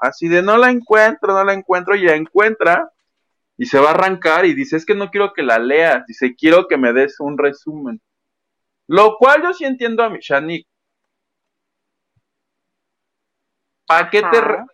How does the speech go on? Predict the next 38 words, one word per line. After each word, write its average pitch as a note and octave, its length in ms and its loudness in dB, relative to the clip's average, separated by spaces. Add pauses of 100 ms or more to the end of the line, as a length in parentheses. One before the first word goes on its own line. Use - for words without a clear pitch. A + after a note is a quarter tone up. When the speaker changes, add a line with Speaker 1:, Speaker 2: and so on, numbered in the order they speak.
(220)
Speaker 1:
O D#3 120 0
sea, F#3 140 0
si F#3 100 0
a F#3+ 120 0
ti, G#3+ 200 -8
si F3+ 80 -2
a F3 80 2
mí G#3+ 120 -4
me, B3+ 200 -4
a, D#3+ 140 0
si F#3 140 0
a F3+ 100 2
mí G#3+ 160 -4
me A3+ 100 -2
dicen, F#3+ 380 -4
"Oye, A3 380 2 (220)
te E3+ 80 4
vamos A#3 340 2
a B3 40 -10
in-", F#3+ 180 -4
¿por F3 280 -2
qué? A3 240 0 (140)
Como F#3 280 4
el F#3+ 140 0
día A#3 340 0
que F#3 220 -8
yo F3+ 160 -4
de G3+ 100 -2
güey F3+ 280 -2
me F#3 100 -8
metí D#3+ 320 -4
al E3 100 2
debate D3 360 0
de D#3 100 0
la A2+ 160 0
política, B2+ 560 -2
que C3 80 0
dijeron, A#2 400 -2